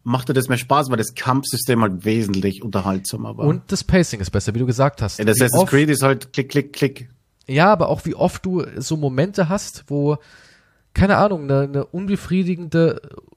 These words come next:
Speaker 2: Ruhephase herrscht. Zum Beispiel, ich kenn kein Spiel, was es geschafft hat, dass ich denke, "Boah, geil, da drüben ist ein Haiku."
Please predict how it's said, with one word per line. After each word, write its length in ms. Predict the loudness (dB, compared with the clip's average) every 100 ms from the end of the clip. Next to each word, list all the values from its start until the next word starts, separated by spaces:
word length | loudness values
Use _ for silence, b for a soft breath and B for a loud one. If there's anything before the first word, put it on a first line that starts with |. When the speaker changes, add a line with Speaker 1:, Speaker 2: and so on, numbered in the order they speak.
| -8
Speaker 2:
Ruhephase 720 | -4 2 2 2 0 2 0
herrscht. 440 | 0 -2 -4 -14 -20 _ _ _ _ _ _ _ _ _ -10
Zum 140 | 0 2
Beispiel, 340 | 2 0 -2 B B
ich 160 | -6 0
kenn 180 | 0 2
kein 240 | 2 0
Spiel, 380 | -2 0 2 2 b b 0
was 260 | 0 2
es 160 | -4 -4
geschafft 480 | -4 2 2 2 0
hat, 320 | -2 -2 -4
dass 140 | -4
ich 100 | -2
denke, 240 | -2 -2 -4
"Boah, 300 | 0 2 4
geil, 220 | 4 4
da 80 | 2
drüben 180 | -2 -6
ist 140 | -4
ein 60 | 0
Haiku." 320 | 0 0 -8